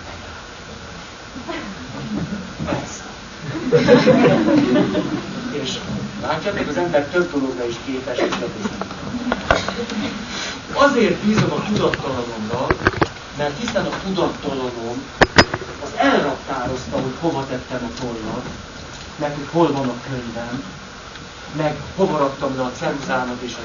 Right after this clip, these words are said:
jegyzetemet, hiszen én tettem el, az eszemnél voltam, én cselekedtem,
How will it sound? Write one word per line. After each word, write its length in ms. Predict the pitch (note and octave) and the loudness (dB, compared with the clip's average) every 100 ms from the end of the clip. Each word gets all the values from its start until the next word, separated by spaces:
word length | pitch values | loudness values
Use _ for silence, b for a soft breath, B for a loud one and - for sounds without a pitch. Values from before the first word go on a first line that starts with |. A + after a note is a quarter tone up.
| A2+ | -6
jegyzetemet, 640 | A2 G#2+ A#2+ A2+ G#2+ A2 - - - - - | -6 -6 -8 -6 -6 -6 -8 -14 -14 -12 -8
hiszen 300 | D#3+ F3+ E3 E3+ | -6 0 0 2
én 280 | A#3+ G3+ - | 2 2 0
tettem 480 | - - - A2+ - - | -6 -6 -8 -8 -6 -6
el, 80 | C3+ D3 - - - - - - - | -8 -10 -12 -16 -16 -16 -14 -12 -6
az 120 | D#3 - | -6 0
eszemnél 680 | G#3+ - C#3 B2+ B2 A#2 A2 | 0 0 -2 0 -2 -2 -4
voltam, 460 | A#2 A2+ G#2+ A#2+ C#3+ - - | -6 -6 -6 -6 -6 -10 0
én 200 | F3 C#3+ | 2 4
cselekedtem, 880 | A#2+ - A#2 - C3 B2 - A2 G2+ | 4 2 0 -2 -4 -2 0 -2 -2